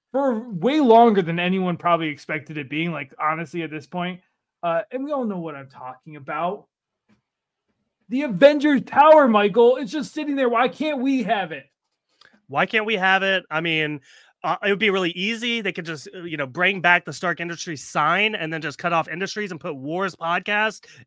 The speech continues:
Speaker 2: And here we are. We're, we got our new office.
Speaker 1: It's probably in storage somewhere. Like, you
Speaker 2: Yeah.
Speaker 1: know,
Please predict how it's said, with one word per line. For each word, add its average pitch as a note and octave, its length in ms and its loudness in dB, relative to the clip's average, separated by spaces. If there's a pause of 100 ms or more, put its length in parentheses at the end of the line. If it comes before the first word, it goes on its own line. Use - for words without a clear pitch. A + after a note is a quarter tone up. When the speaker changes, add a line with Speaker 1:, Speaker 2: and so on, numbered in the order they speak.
Speaker 2:
And G#3 480 -2
here G#3+ 100 -6
we A3 80 0
are. A#3+ 300 2
We're, F#3+ 160 -4
we F#3 100 -6
got F#3+ 140 -2
our G3 80 -2
new F#3+ 100 -6
office. - 460 -8 (480)
Speaker 1:
It's G#3 160 -6
probably G3 400 -4
in B2+ 100 -14
storage C3 380 -14
somewhere. A2+ 480 -16
Like, D3+ 180 -10
you G3+ 60 -10
Speaker 2:
Yeah. G3+ 140 -4
Speaker 1:
know, F#3+ 140 -4